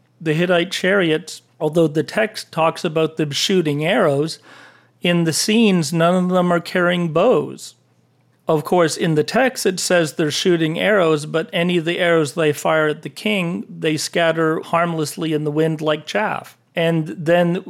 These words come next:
in the scenes, they're carrying their spears or javelins, but they're just holding them like props because they never actually use them. And although you see Hittite getting killed,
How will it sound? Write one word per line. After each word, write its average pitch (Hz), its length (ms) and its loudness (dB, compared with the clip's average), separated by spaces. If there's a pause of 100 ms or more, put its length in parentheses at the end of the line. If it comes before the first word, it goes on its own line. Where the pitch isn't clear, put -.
in 160 220 2
the 156 80 0
scenes, 196 580 0
they're 156 180 0
carrying 170 760 -2
their 151 360 0
spears 147 720 0
or 139 200 0
javelins, 151 760 -2 (380)
but 165 160 0
they're 180 100 2
just 170 240 0
holding 180 380 0
them 165 200 -2
like 147 300 -2
props - 600 -2
because 156 400 -2
they 156 160 0
never 151 340 2
actually 143 440 -4
use 165 380 2
them. - 340 -12 (500)
And 165 400 2
although 165 340 2
you 160 220 0
see 165 440 -2
Hittite 165 640 0 (120)
getting 147 400 0
killed, 160 560 2